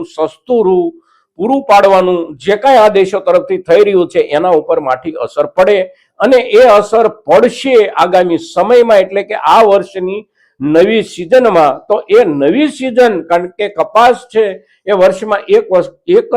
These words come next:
જ વખત પાકી તૈયાર થઈ અને આવતો પાક છે, એટલે અત્યારના સમયમાં જે માલ આવી ગયો બજારમાં અને એને વર્ષ પૂરું થાય ત્યાં સુધી જે રીતે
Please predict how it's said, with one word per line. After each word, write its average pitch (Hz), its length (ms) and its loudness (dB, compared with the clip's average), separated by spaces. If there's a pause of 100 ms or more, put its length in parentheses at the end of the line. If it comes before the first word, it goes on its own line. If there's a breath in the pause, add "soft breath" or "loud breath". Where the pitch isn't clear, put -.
જ 208 60 -6
વખત 185 340 -4
પાકી 190 420 -2
તૈયાર 185 360 0
થઈ 190 180 -2
અને 165 180 -2
આવતો 151 400 -2
પાક 196 280 -2
છે, 220 160 0 (160)
એટલે 170 220 0 (380 loud breath)
અત્યારના 277 520 2
સમયમાં 214 760 2
જે 208 220 2
માલ 208 280 2
આવી 190 260 2
ગયો 185 320 2 (920)
બજારમાં 214 800 2 (200)
અને 226 260 2 (240)
એને 214 280 0 (520 soft breath)
વર્ષ 190 320 0
પૂરું 247 280 0
થાય 226 240 2
ત્યાં 214 220 2
સુધી 190 440 -2
જે 190 300 0
રીતે 180 320 -2